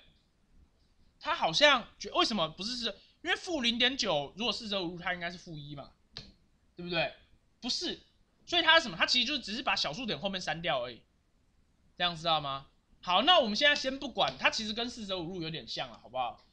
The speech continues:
我们先不管它其实不是四舍五入。刚刚有个同学问我一件事情，哎，我可不可以强迫它只显示到小数第三位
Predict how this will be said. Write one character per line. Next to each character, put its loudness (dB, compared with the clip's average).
我 -12
们 -6
先 2
不 -10
管 -2
它 -4
其 -6
实 -12
不 -18
是 -14
四 -12
舍 -12
五 -14
入。 -16
刚 6
刚 0
有 2
个 0
同 -6
学 -2
问 -4
我 -10
一 -14
件 -8
事 -14
情， -14
哎， 6
我 8
可 2
不 4
可 10
以 4
强 4
迫 6
它 6
只 -2
显 6
示 0
到 8
小 4
数 -6
第 4
三 2
位 -2